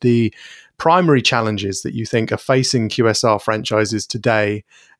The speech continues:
and, uh, and whether you think enough work is being done to solve or rectify them, either on the government level or just among the industry. Um, and if not, what more could be done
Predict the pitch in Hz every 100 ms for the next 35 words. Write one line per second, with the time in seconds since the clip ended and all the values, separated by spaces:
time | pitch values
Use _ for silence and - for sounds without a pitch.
0 | - 123 120 113 120 113 110 110 127 135
1 | 151 175 139 156 127 123 - 123 117 -
2 | 123 127 117 117 120 113 113 110 - 117
3 | 110 107 104 - 135 123 113 120 117 160
4 | - 139 123 104 104 98 104 107 107 101
5 | 107 165 147 139 - 123 120 117 107 107
6 | 120 - 120 120 120 117 107 117 131 127
7 | - 127 107 - - - - 120 113 175
8 | 220 135 117 135 135 135 139 131 117 -
9 | 185 - 117 104 98